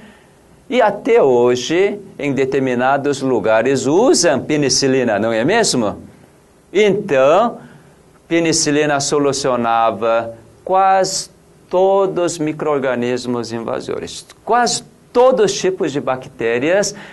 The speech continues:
então morria quando aplicava penicilina. Foi assim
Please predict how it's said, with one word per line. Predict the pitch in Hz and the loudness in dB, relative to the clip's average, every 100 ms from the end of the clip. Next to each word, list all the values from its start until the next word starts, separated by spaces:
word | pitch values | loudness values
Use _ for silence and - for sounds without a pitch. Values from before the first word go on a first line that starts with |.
| - | -2
então | 196 180 139 147 | 0 0 0 -2
morria | 165 170 170 127 131 160 180 220 240 240 - - - _ | 0 2 2 2 0 0 2 2 0 -6 -18 -20 -20 _
quando | 131 135 131 | -2 0 2
aplicava | 120 - 113 - 110 113 117 | 0 0 -4 -2 -2 0 -4
penicilina. | 117 98 90 85 101 123 180 104 90 85 - - _ _ _ _ _ _ | -4 -6 -6 -6 -4 -2 0 -2 -6 -12 -20 -20 _ _ _ _ _ _
Foi | _ 131 131 | _ -2 2
assim | 120 110 - 120 113 113 | 2 2 -2 -2 -4 -6